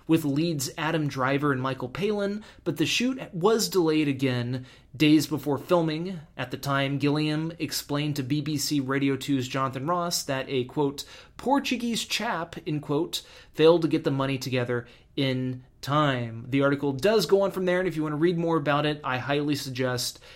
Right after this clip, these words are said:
you take a look at it. Um, but as a heads up, I believe Adam Driver is still in it, but instead of Michael Palin playing the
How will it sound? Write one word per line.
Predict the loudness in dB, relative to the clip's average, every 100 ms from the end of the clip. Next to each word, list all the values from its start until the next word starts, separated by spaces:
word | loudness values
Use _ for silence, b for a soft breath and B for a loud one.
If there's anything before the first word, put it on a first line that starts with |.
| B B
you | 0 2 2 0 B B _
take | 0 0 -2 -12 b b -4
a | -2
look | 2 2 4
at | 2 2
it. | -4 -6
Um, | 0 2 2 -4
but | -2 2 2 4
as | 2 2
a |
heads | 4 2 2
up, | 2 2 0
I | 0
believe | 0 2 0 0
Adam | -2 0 0
Driver | 2 2 2 0 0
is | 0
still | -2 0 0 0
in | -2
it, | -2 -4 B B B 4
but | 6 6
instead | 2 0 4 4
of | 4
Michael | 0 0 -2
Palin | -6 -2 0 0 -2 -2
playing | -2 -2 -2 -2
the | 0 2 0 -2